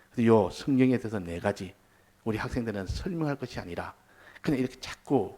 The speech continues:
어, 이렇게 외우도록 하는 게 좋습니다. 반복해서 외우면 막 그냥, 어, 그것이 되는 겁니다. 그 다 뜻은 나중에 저절로 알려집니다.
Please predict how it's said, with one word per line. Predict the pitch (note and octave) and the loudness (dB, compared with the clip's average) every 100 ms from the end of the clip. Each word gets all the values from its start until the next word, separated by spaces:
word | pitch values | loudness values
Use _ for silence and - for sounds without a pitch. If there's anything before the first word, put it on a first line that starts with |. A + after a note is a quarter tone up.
| _ | _
어, | F2+ F2 F2 F2+ - | -10 -8 -10 -12 -10
이렇게 | - - F2 F2+ | -8 -4 -4 0
외우도록 | C#3+ F#3+ D3 G#2 | 4 4 4 -6
하는 | F#2+ F#2 | -12 -14
게 | |
좋습니다. | - - - A#2 G2 _ _ _ _ _ _ _ _ _ _ - - - | -14 -16 -12 -12 -12 _ _ _ _ _ _ _ _ _ _ -20 -14 -8
반복해서 | G#2+ A#2 A2+ G#2+ | -4 -2 -2 -4
외우면 | F2+ A#2 B2 G2+ F2 - _ _ - | 0 4 4 2 -8 -14 _ _ -8
막 | A2+ | -8
그냥, | - G#2 F2 - | -4 -4 -4 -10
어, | F#2 E2+ E2+ | -12 -12 -14
그것이 | - F#2 - E2+ | -14 -12 -12 -12
되는 | - F#2 C3 | -8 -2 -2
겁니다. | F#2 D2+ - _ _ _ _ - | -2 -10 -20 _ _ _ _ -2
그 | D3+ - | -2 -2
다 | - A2 B2+ | -4 -4 -4
뜻은 | - F3+ G3+ B2+ - _ _ - | 0 2 4 2 -4 _ _ -10
나중에 | F#2+ A#2+ A#2 | -8 -4 -6
저절로 | - B2 F3 G3+ - | -4 2 4 4 0
알려집니다. | D3 B2+ - F2+ F2 | -2 -4 -8 -14 -18